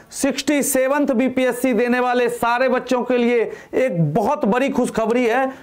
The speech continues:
बहुत बड़ा announcement हो गया। आज जो notification आया था आपका सोलह दिसंबर को, सोलह दिसंबर को आयोग ने एक notification जारी करके बताया है कि अड़सठ अतिरिक्त पद, सिक्सटी एट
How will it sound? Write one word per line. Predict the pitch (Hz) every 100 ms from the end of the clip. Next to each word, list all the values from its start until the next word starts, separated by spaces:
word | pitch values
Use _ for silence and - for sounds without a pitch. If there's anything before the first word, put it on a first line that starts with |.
| - 139
बहुत | 147 214 262 285
बड़ा | 233 240 294 302 - - 233
announcement | 247 262 254 262 269 254
हो | 233 240
गया। | 254 247
आज | 247
जो | 208 247
notification | 233 240 214 226 240 240 262
आया | 247 240
था | 240 240
आपका | 226 226 208
सोलह | 208 240 254 254
दिसंबर | 220 233 220 196
को, | 175 160 - - - -
सोलह | - - 240 277
दिसंबर | 269 262 262 262
को | 254 254 269
आयोग | 254 240 240 262 277
ने | 254 254
एक | 247
notification | 240 247 240 240 233 254 262 254
जारी | 247 240
करके | 240 240 233
बताया | 233 226 - 247 240
है | 202 262 262 - - - -
कि | -
अड़सठ | - 247 285 285 - 311 311
अतिरिक्त | 302 247 254 269 277 -
पद, | 254 254 240 175 165 - -
सिक्सटी | - 262 254 - 294
एट | 277 247 254 269 262